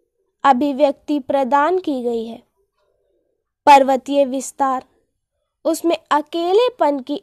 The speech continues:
स्थिति आदि सभी संदर्भों को लेकर इस कहानी में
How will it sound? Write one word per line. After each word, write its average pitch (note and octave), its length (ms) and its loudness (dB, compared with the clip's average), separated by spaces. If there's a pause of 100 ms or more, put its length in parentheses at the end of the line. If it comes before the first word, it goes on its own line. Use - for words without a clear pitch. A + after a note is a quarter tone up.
स्थिति D#4+ 500 -2
आदि A#3 460 -8 (1120)
सभी D#4+ 360 2
संदर्भों D#4+ 760 -2
को D#4+ 160 0
लेकर B3 500 -4 (520)
इस D4+ 180 -4
कहानी C4+ 600 0
में D4 280 -4